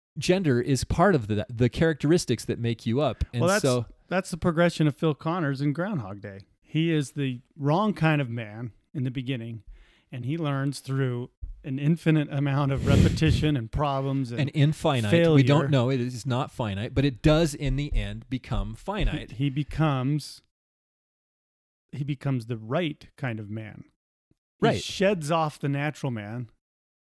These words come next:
Speaker 2: and becomes the
Speaker 1: A saint.
Speaker 2: Basically, yeah.
Speaker 1: Yeah, it's, uh, Second Nephi.
Speaker 2: Right.
Speaker 1: He, uh, you know, the natural man is an enemy to God and has been since the fall of Adam and will be until he yields to the enticings of the Holy Spirit and becomes a saint.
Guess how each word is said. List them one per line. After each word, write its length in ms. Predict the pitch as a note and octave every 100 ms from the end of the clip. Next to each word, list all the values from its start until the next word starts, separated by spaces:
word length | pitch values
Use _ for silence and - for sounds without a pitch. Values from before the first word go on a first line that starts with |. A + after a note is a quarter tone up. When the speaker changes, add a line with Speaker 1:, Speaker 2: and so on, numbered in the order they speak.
| _
Speaker 2:
and 100 | B2+
becomes 460 | B2 - B2+ B2 A2
the 280 | A2+ A2 - _ _ _ _
Speaker 1:
A 80 | A#2+
saint. 400 | - G#3 G#2+ - - - - - - - _
Speaker 2:
Basically, 500 | G#3+ A#3+ B2+ C3+ B2
yeah. 140 | E3 B2 - _
Speaker 1:
Yeah, 160 | - G#2+
it's, 240 | G#2+ -
uh, 320 | A#2 A2+ A2+
Second 300 | A2+ C#3+ D3
Nephi. 380 | D#3+ - - F#2 - - - _ _ _ _ _
Speaker 2:
Right. 260 | C3+ G#2+ G2+ - - _ _ _ _ -
Speaker 1:
He, 580 | A#2 - - - - - _ -
uh, 40 | C2+ - A#2+ -
you 120 | A#2
know, 240 | A2+ C3 - -
the 100 | A2+
natural 400 | A2 C3+ - D3+
man 220 | B2 A#2
is 140 | A2 A2+
an 60 |
enemy 280 | A#2 C#3 C#3+
to 80 | A#2+
God 240 | G#2 G2+
and 100 | G#2
has 220 | B2+ F#3 C3
been 180 | A#2
since 260 | A#2 C3+ -
the 100 | D3
fall 340 | - B2 C3+
of 80 | F#3
Adam 400 | A#2 G2 A2+ C3+ - - _ -
and 120 | B2
will 160 | C#3+ G#3+
be 220 | C#3+ B2
until 280 | C3 C3+ C3
he 100 | B2+
yields 240 | F#3+ G#3+
to 80 | -
the 180 | G3 D3+
enticings 460 | C3+ B2+ A2+ A#2+ A2
of 80 |
the 100 | A2 A2+
Holy 200 | A2 G#2+
Spirit 400 | - G#2 G2+ -
and 120 | A#2+
becomes 340 | A#2 - G#2+ G#2
a 80 |
saint. 320 | - F#2+ E2